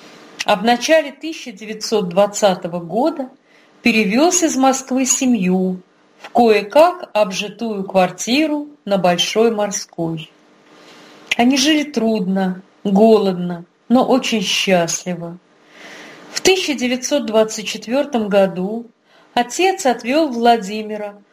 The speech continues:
в мужское училище на проспекте Маклина, которое работало по так называемой петроградской модели. В их классе на первой ступени обучения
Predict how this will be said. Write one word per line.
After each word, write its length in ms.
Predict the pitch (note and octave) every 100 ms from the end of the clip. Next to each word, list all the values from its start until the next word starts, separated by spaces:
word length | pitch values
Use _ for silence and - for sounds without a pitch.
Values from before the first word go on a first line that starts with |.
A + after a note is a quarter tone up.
| _ _
в 120 | -
мужское 720 | G#3+ C#4 D4 - - F4+ E4+ A#3
училище 800 | B3 - A#3+ A3 A3+ - -
на 140 | G#3+ G#3
проспекте 720 | G#3+ A#3 A#3 - D#4+ D#4 C4
Маклина, 880 | A3 G3+ F#3 F3+ G3 F#3+ F#3 F3+ F3+ _ - - _
которое 500 | A3 G#3+ A3+ A3 A3
работало 600 | A3 G#3 A3 C4 A#3+ G#3
по 180 | F#3+ G3+
так 280 | G3+ B3 B3
называемой 1000 | G#3+ F#3 G3 F#3 A3+ C4+ A#3+ G3 F3+ F3+ _ _
петроградской 880 | - G#3+ A3 G#3+ G#3 A#3+ D4 - C4
модели. 800 | A#3+ A#3 G#3+ F#3+ F#3+ F3+ F3 F3+ - _ _ _
В 120 | G3+ A3
их 200 | A3+ -
классе 540 | G#3+ G#3 C#4 D4+ C4+
на 160 | A#3 A3+
первой 380 | A3 A#3+ A3+ A3+
ступени 560 | A3 A3+ - A3+ G#3
обучения 960 | G#3+ G#3+ F#3 F#3+ - G3+ F#3+ F#3 F#3 F#3+